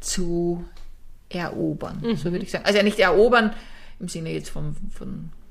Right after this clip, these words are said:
Speaker 1: kriegerischer Eroberungsfeldzug, so weit würde ich nicht gehen,
Speaker 2: Mhm.
Speaker 1: aber sich es, m-, beim Gehen nimmst du einfach Dinge gut wahr und das ist schön.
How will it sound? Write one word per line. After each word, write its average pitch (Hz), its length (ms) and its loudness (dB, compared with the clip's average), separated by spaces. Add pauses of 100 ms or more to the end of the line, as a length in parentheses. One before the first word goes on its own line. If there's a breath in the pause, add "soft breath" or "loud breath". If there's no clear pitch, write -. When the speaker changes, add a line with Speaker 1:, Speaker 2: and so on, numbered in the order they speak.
(200)
Speaker 1:
kriegerischer 170 520 -6
Eroberungsfeldzug, 165 1040 -2
so - 120 -2
weit 151 160 2
würde 156 160 -2
ich 160 80 -4
nicht 180 200 -4
gehen, 190 200 -4 (120)
Speaker 2:
Mhm. 202 240 -6
Speaker 1:
aber 202 280 6
sich - 360 -4 (680)
es, - 480 -2 (200)
m-, 208 240 -4 (320)
beim 233 280 4
Gehen 277 320 2 (480 loud breath)
nimmst 277 340 2
du 294 80 0
einfach 220 260 -4
Dinge 262 300 -6
gut 240 360 -8
wahr 180 440 -2
und 196 180 -6
das 214 120 -8
ist 208 100 -10
schön. 202 200 0